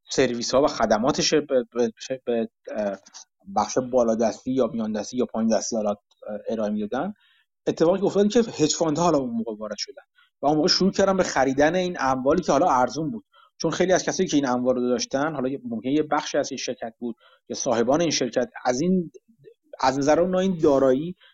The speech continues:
این asset های اینا، این دارایی های اینا، الان دارایی های یک جورهای دارایی تاکسیک شده بودن. حالا نه تاکسیک به اون معنی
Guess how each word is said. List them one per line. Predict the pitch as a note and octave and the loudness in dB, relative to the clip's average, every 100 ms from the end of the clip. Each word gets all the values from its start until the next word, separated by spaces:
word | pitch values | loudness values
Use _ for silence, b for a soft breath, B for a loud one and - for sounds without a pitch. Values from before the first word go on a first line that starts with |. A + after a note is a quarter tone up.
| _ | _
این | - D3 B2 | -10 -6 -4
asset | B2+ C3 | -2 -2
های | B2+ B2+ | -2 -4
اینا، | C3+ C3+ | -4 -6
این | D3+ | -2
دارایی | D3 C#3 A#2+ | 2 2 2
های | B2+ | 0
اینا، | B2+ E3+ | 0 0
الان | C#3+ C#3+ D#3 | 2 0 2
دارایی | D3+ C#3 | 2 4
های | C3+ | 4
یک | E3 E3 D#3+ | 4 2 0
جورهای | D#3 D3 D3 F3 | 0 2 4 2
دارایی | E3 D3+ C3 C#3+ E3 - b _ | 2 2 4 6 4 0 b _
تاکسیک | - D3 D3 - F#3+ | -2 -2 0 0 0
شده | - C#3 A2+ | 0 0 0
بودن. | G#2+ G#2 G#2+ | -4 -2 -2
حالا | A2 C3+ | -2 0
نه | D#3+ | 0
تاکسیک | - A2 - - A2+ | -2 -6 -4 -6 -4
به | - | -4
اون | A#2 A#3 | -4 -4
معنی | G#3+ G#3+ A3 | -6 -8 -8